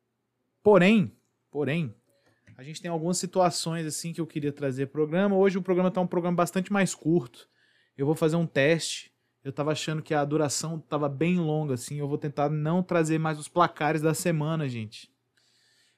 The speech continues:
Porque eu acho que isso é mais fácil vocês verem em outros lugares, né? O resto das coisas a gente continua trazendo, tá? Então vou fa-, vamos fazer esse teste essa semana. Se vocês sentirem falta, que eu acho difícil, vocês me falam e a gente retoma os placares.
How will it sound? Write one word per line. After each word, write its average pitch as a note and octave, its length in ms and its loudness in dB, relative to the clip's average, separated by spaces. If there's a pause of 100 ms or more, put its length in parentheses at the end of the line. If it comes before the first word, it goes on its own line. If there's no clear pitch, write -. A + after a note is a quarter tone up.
Porque D#3 220 -4
eu D#3+ 80 6
acho E3+ 220 2
que F3+ 80 -2
isso F3+ 180 2
é F#3 40 6
mais F#3 260 2
fácil F#3 240 4
vocês F3 280 2
verem E3+ 200 0
em - 20 0
outros F3 180 -4
lugares, D3+ 440 -2
né? C#3+ 180 -12 (1160)
O C#3 80 -2
resto F3 220 6
das D#3+ 120 4
coisas D3+ 200 4
a - 20 0
gente D#3 140 -6
continua D#3 340 -4
trazendo, A#2 480 -2
tá? D3+ 200 -10 (920)
Então C#3+ 160 -8
vou D#3 100 -2
fa-, C#3+ 160 -2
vamos D#3+ 220 0
fazer C#3+ 140 2
esse C3 160 -4
teste B2 260 0
essa C3 100 -4
semana. A3 560 6 (680)
Se - 180 -20
vocês D3+ 300 -4
sentirem F3 340 2
falta, E3+ 320 4
que D3 120 -2
eu - 20 4
acho C#3+ 160 0
difícil, E3 460 -6
vocês F3 320 -2
me F#3+ 120 2
falam E3 540 2
e E3 180 0
a D#3+ 40 -2
gente D#3 500 -2
retoma C#3+ 380 -4
os B2+ 80 -10
placares. - 880 -14